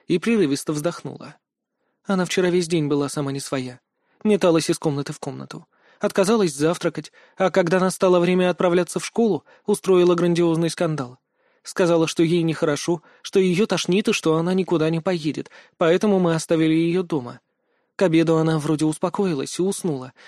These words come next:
но вскоре проснулась с криком, что вы, Ленгурта, в беде, и что вам срочно нужна помощь». «Я в беде?» — совершенно искренне опешил я.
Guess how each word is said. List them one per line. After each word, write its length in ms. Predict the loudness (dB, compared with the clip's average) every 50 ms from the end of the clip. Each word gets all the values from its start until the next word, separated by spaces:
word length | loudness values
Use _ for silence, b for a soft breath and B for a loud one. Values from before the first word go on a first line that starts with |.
| B B
но 140 | 0 0 0
вскоре 340 | 0 0 2 4 4 4 4
проснулась 500 | 4 2 2 2 2 2 4 2 2 0
с 80 | -4
криком, 360 | -2 0 0 0 0 0 -2 -2
что 180 | -2 -2 -2
вы, 160 | 0 2 2
Ленгурта, 640 | 2 4 4 2 2 0 0 0 -2 -2 -4 -8 -12 b b b
в 120 | -4 -4 -2
беде, 420 | 0 0 0 0 0 -2 -4 -4 -8 _ _ _ _ _ _
и 80 | -4 -4
что 180 | 0 2 4
вам 200 | 4 4 2 2
срочно 400 | 0 2 2 2 2 2 0 0
нужна 320 | 0 0 0 0 0 -2 0
помощь». 480 | 0 0 0 0 -2 -6 -8 -12 -12 _ _ _ _ _ _ _ _ _ _ _ _ _
«Я 320 | -10 -10 -8 -4 -2 0 0
в 60 | 0
беде?» — 420 | 0 0 0 4 4 4 4 4 0 _ _ _ _ _
совершенно 600 | -2 0 0 0 0 0 -2 -4 -4 -4 -4 -4
искренне 500 | -4 -6 -6 -6 -4 -4 -2 -2 -2 -4
опешил 380 | -4 -4 -4 -4 -2 -4 -4
я. 240 | -4 -6 -10 -12 -14